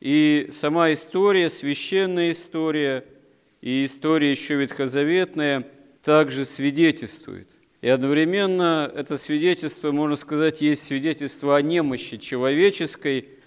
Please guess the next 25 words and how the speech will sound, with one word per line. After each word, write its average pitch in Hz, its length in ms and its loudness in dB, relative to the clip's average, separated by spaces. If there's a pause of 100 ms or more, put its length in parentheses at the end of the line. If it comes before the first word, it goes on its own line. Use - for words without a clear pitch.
потому 147 400 4
что, 139 520 4 (200)
хотя 139 380 4
в - 60 -8
человеке, 143 800 2
в - 100 -18
человечестве 131 960 0
всегда 139 460 0
есть 127 220 2
жажда 127 380 0
спасения, 160 920 2 (300)
есть 135 280 2
жажда 131 460 2
истины, 170 800 -2 (200)
одновременно 139 1000 0
становится 135 1000 -2 (200)
очевидно 160 800 0
из 156 100 -4
поколения 156 680 2
в - 100 -12
поколение – 139 840 -2 (340)
от 120 220 -6
эпохи 151 460 -2
к 110 160 -8
эпохе, 180 600 2